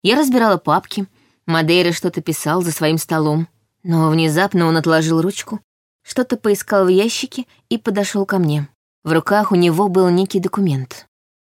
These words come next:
«Это ваше направление из университета Фалвейна к нам на стажировку», произнёс он. «Показываю вам для того, чтобы вы не сомневались в моих словах».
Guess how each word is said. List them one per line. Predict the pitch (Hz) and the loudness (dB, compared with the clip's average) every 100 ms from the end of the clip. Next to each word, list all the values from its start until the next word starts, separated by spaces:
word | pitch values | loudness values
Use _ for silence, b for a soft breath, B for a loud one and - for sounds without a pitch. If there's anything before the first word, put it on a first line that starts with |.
| - | 0
«Это | 220 220 226 | 0 2 2
ваше | 226 214 214 | 2 2 0
направление | 208 220 214 208 143 139 139 - _ _ _ | 2 0 2 2 2 2 -2 -6 _ _ _
из | 185 175 | 2 4
университета | 175 175 160 - 165 175 170 | 4 4 2 -4 -2 0 0
Фалвейна | 156 160 160 185 190 143 | 0 0 0 2 2 0
к | 139 | 0
нам | 156 160 | 0 0
на | 160 | 0
стажировку», | - 160 160 147 - 160 165 _ _ _ _ | 0 0 0 -2 -2 -6 -6 _ _ _ _
произнёс | - 147 151 143 143 - | -2 0 0 0 -4 -4
он. | 139 147 - _ _ - | -6 -8 -10 _ _ -4
«Показываю | 180 - 233 202 202 208 | -2 0 0 0 2 2
вам | 208 202 | 4 2
для | 185 190 | 2 0
того, | 196 185 240 | 0 -2 -2
чтобы | 247 - 202 196 | -4 -6 0 0
вы | 190 226 | 2 0
не | 220 | 0
сомневались | - 190 196 165 185 220 - | 0 0 0 0 0 -2 -2
в | 170 | 0
моих | 160 156 | 0 0
словах». | 170 147 143 143 | 0 2 0 -2